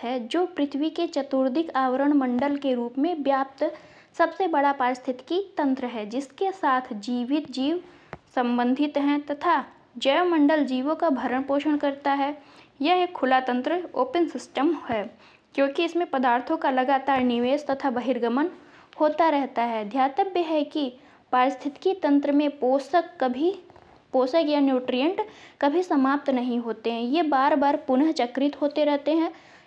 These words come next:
एवं अनंत काल तक चलते रहते हैं। हालांकि किसी भी,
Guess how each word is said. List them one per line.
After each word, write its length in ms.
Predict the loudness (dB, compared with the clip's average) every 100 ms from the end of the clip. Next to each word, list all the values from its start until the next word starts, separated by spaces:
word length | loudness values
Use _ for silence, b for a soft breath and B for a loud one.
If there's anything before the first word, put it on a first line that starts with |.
| 0
एवं 260 | 2 2
अनंत 360 | 2 2 2 0
काल 280 | 0 0 0
तक 200 | -2 -2
चलते 400 | -2 0 0 -2
रहते 340 | -2 -4 -4
हैं। 140 | -4
हालांकि 500 | -6 0 2 2 0
किसी 420 | 0 0 0 0 2
भी, 380 | 2 0 0